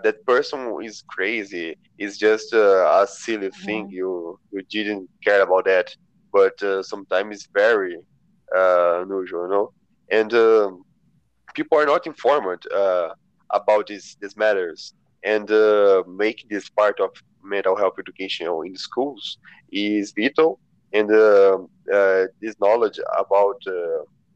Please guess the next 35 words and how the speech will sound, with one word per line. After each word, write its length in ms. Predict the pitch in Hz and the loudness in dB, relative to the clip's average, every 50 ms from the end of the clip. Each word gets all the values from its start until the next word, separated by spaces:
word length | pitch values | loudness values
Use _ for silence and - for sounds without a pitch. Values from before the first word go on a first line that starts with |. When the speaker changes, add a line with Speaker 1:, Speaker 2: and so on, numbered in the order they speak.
| _ _ _ _ | _ _ _ _
Speaker 1:
how 420 | - - 113 113 113 110 107 101 98 - _ _ - | -4 0 2 2 2 0 -2 -6 -12 -16 _ _ -2
care 160 | 113 107 107 | 2 2 2
about 280 | 104 101 98 98 95 | 4 2 2 0 0
yourself, 580 | 95 95 95 - - - 98 98 101 101 101 101 - - - _ _ _ _ _ - | -2 -4 -4 -6 -6 -2 2 2 2 2 0 -4 -10 -18 -20 _ _ _ _ _ -4
um, 680 | 92 95 92 92 92 92 90 87 85 85 82 85 95 101 _ _ _ _ _ _ _ _ _ _ _ _ - | 0 2 2 4 4 4 4 4 2 0 -2 -4 -6 -14 _ _ _ _ _ _ _ _ _ _ _ _ -2
and 160 | 101 104 104 | -2 -2 0
you 120 | 107 110 104 | -2 -4 -4
break 340 | 107 104 110 117 - - _ | 0 0 0 0 0 -2 _
this 140 | 104 98 - | -16 -18 -4
taboo 560 | - 101 98 - - 104 110 117 120 113 82 - | -2 -2 -2 -2 -6 -8 -8 -8 -8 -8 -8 -10
is 200 | 110 104 - _ _ | -12 -14 -16 _ _
very 220 | 98 107 113 107 - _ 107 | 0 0 0 0 -2 _ 2
powerful. 520 | 110 104 98 - - _ 80 73 65 67 80 | 2 2 2 -2 -6 _ -14 -14 -14 -14 -16
And 140 | 90 90 92 | -18 -16 -14
you 100 | 95 95 | -14 -14
need 200 | 98 98 101 98 _ - - | -12 -12 -14 -14 _ -12 -10
to, 280 | 95 92 90 87 78 76 - | -8 -8 -8 -8 -10 -10 -8
to 160 | - 131 151 | -4 -4 -4
start 440 | 170 - - 180 175 170 165 170 - | -4 -2 0 2 2 2 0 -2 -8
to 100 | - 170 | -10 -10
see 240 | 160 - - 165 170 | -10 -10 -12 -12 -12
more 280 | 170 131 127 135 139 127 - | -4 0 2 2 2 2 2
that, 220 | 104 95 90 87 - - | 0 -2 -2 -4 -8 -12
uh, 240 | 101 98 101 95 95 | -8 -4 -4 -4 -4
since 380 | - - - - 123 123 - | -6 -12 -14 -14 -14 -14 -12
we, 380 | 113 107 110 104 98 95 92 92 | -12 -10 -8 -6 -4 -4 -4 -4
we 200 | 90 87 92 98 | -6 -6 -2 0
are, 300 | 98 95 90 85 78 - - _ _ _ _ _ _ _ | 2 4 4 4 2 -2 -6 _ _ _ _ _ _ _
we 100 | - 101 | 0 2
are 100 | 98 98 | 2 2
young, 360 | 98 92 98 101 101 101 95 82 - _ _ _ _ _ _ _ | 2 2 2 2 2 2 0 -4 -12 _ _ _ _ _ _ _
because 560 | 98 - - 95 92 95 92 - - - - 85 | -20 -4 -2 0 0 0 -2 -4 -6 -8 -8 -6
when 280 | 87 98 101 98 98 | -4 -2 -2 -2 -2
we, 340 | 98 98 98 98 95 90 82 | -4 -6 -6 -6 -4 -4 -4
we, 260 | 80 82 95 98 92 | -4 -6 -6 -6 -8